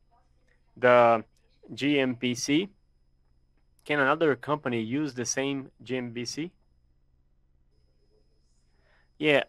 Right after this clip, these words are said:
I answered yes. All right, Renan sent this question to me, and I said, I said yes to him,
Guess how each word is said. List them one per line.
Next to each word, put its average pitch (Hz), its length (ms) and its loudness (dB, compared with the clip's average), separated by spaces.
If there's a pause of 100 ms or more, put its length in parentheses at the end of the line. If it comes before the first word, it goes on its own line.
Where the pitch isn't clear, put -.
(100)
I 123 480 -4 (220)
answered 127 600 -6 (380)
yes. 135 1000 -6 (1600)
All 127 120 2
right, 110 200 0
Renan 139 420 0
sent 127 360 -4
this 117 220 -10
question 120 320 -6
to 117 120 -14
me, 120 140 -4
and 123 100 -2
I 120 60 -2
said, 117 380 -6
I 117 40 -16
said 113 220 -10
yes 120 220 -2
to - 120 -14
him, 160 260 -2